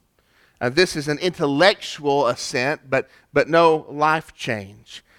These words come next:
Or this is just an, an emotional reaction, but no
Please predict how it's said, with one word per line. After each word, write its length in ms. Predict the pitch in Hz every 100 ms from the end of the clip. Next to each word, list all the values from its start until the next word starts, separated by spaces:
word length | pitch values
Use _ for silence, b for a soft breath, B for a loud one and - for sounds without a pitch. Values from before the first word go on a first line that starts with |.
| b
Or 140 | - 160
this 200 | 202 208
is 200 | 175 185
just 180 | 196 196
an, 100 | 160
an 100 | 151
emotional 840 | 139 151 175 240 240 - 180 151
reaction, 840 | 151 160 202 - - - 113 113 - _ _ _ _ _
but 200 | 107 131
no 340 | 123 123 113